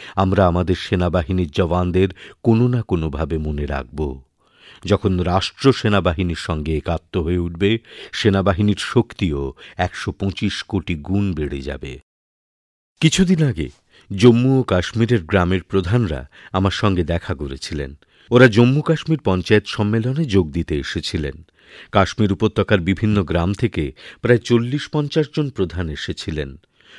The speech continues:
অনেকক্ষণ ধরে কথাবার্তার সুযোগ হয়েছিল। ওরা গ্রামের বিকাশ ও উন্নয়নের জন্য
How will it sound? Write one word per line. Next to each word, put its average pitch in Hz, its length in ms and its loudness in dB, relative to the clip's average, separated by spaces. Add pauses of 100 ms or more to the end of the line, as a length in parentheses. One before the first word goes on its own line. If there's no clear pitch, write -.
(120)
অনেকক্ষণ 151 500 -2
ধরে 123 220 0
কথাবার্তার 101 600 -4
সুযোগ 85 440 -4
হয়েছিল। 71 500 -6 (580)
ওরা 110 200 8
গ্রামের 92 420 2
বিকাশ 104 520 0
ও 101 60 4
উন্নয়নের 87 540 2
জন্য 95 400 2